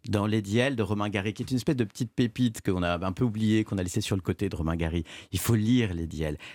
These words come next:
Lady L, c'est, je l'appelle Lady Liberté, mais, euh, le roman démarre, je le fais en moins d'une minute, hein, euh, au, dans, dans la haute aristocratie, euh, b-, britannique. On a l'impression que c'est un monde, c'est un monde d'ailleurs extrêmement privilégié.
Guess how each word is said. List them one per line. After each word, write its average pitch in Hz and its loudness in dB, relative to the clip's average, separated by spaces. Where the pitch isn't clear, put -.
Lady 104 2
L, 139 2
c'est, - -2
je - -8
l'appelle 90 2
Lady 90 -2
Liberté, 87 0
mais, 98 0
euh, 101 2
le 101 4
roman 110 0
démarre, 104 -2
je - -12
le 95 -8
fais 104 -4
en 80 -2
moins 85 0
d'une 78 -2
minute, 107 2
hein, 90 -2
euh, 98 2
au, 104 0
dans, 98 0
dans 92 -2
la 80 -2
haute 104 2
aristocratie, 101 -2
euh, 90 0
b-, 87 -4
britannique. 90 -2
On 92 0
a 95 2
l'impression - -2
que 82 -6
c'est - -6
un 82 2
monde, 82 0
c'est 87 -2
un - -10
monde 71 -4
d'ailleurs 73 -4
extrêmement 82 0
privilégié. 82 0